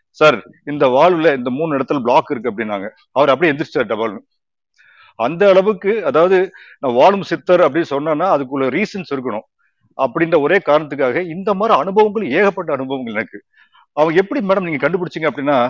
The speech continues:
அதுதான் அனுபவம்ன்றாங்க. மக்களே, அதாவது ஒரு நாடியை பிடிச்சி உங்களுடைய பாடி கண்டிஷன், உங்களுக்கு என்னென்ன, அ, you know, அ, பிரச்சனைகள் பாடியில இருக்குது, அதுக்கு என்னென்ன, அ, தீர்வுகள் அப்படின்னு சொல்லக்கூடிய ஒரு பெரிய ஒரு மாபேதை தான் இன்னைக்கு நம்ம இந்த தளத்துல சந்திச்சு விட்டோம்.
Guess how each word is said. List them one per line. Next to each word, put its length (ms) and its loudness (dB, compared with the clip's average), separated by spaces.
அதுதான் 380 2
அனுபவம்ன்றாங்க. 520 -6
மக்களே, 420 -4
அதாவது 340 4
ஒரு 160 2
நாடியை 460 0
பிடிச்சி 340 -8
உங்களுடைய 720 -2
பாடி 340 4
கண்டிஷன், 440 -6
உங்களுக்கு 340 -6
என்னென்ன, 680 0
அ, 320 -2
you 40 -8
know, 220 0
அ, 60 -4
பிரச்சனைகள் 540 -2
பாடியில 360 0
இருக்குது, 200 -8
அதுக்கு 320 -4
என்னென்ன, 480 -2
அ, 200 0
தீர்வுகள் 440 0
அப்படின்னு 220 -2
சொல்லக்கூடிய 460 -6
ஒரு 200 -8
பெரிய 340 -4
ஒரு 240 -6
மாபேதை 480 0
தான் 140 -2
இன்னைக்கு 280 -6
நம்ம 240 -8
இந்த 200 -6
தளத்துல 240 -6
சந்திச்சு 500 -6
விட்டோம். 240 -10